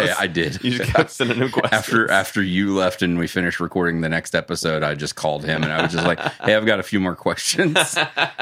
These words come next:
Speaker 2: We don't have to record it. This is just, like, friendly things."
Speaker 1: Yes. It's, it's, we're gonna call it an interview still.
Speaker 2: Mm-hmm.
Speaker 1: I like it. I like that.
Speaker 2: Yeah. No, uh, nothing in particular that we've done, um, crazy or anything. We went to the zoo with Betty. I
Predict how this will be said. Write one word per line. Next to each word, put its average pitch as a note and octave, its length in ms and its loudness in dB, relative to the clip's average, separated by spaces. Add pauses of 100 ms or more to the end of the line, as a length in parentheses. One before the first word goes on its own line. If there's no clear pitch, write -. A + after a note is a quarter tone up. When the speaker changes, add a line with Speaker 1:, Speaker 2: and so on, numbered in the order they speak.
(120)
Speaker 2:
We C3+ 80 4
don't C#3 120 0
have C#3 140 -2
to A2+ 80 -2
record A2 380 2
it. F#2 100 2
This G2 120 0
is F2 80 -4
just, F2+ 200 -2
like, F2+ 160 0
friendly F2 420 0
things." D2+ 280 -4
Speaker 1:
Yes. - 340 -4 (540)
It's, - 260 -4
it's, G#2+ 300 0
we're G#2 240 -4
gonna G2 140 2
call G#2 300 2
it F2 60 -2
an F#2+ 60 0
interview F2 320 -4
still. - 420 -8 (560)
Speaker 2:
Mm-hmm. D#2+ 240 -2 (320)
Speaker 1:
I - 80 -10
like E2+ 220 -8
it. - 100 -14 (380)
I F#2 60 -10
like F#2 200 -12
that. - 160 -10 (300)
Speaker 2:
Yeah. - 280 -8
No, A2 260 2
uh, G#2 440 2 (220)
nothing B2+ 200 2
in E2+ 80 0
particular E2 420 0
that C#2 120 0
we've D#2 320 -2
done, D#2 560 0 (220)
um, D#2 520 -4 (840)
crazy F2 420 2
or C#2+ 80 0
anything. D#2+ 260 -2
We F2+ 80 2
went F2 120 0
to D#2+ 80 -6
the D#2+ 100 -2
zoo D#2+ 300 -2 (100)
with F#2+ 160 -4
Betty. E2 200 0
I G2 40 -8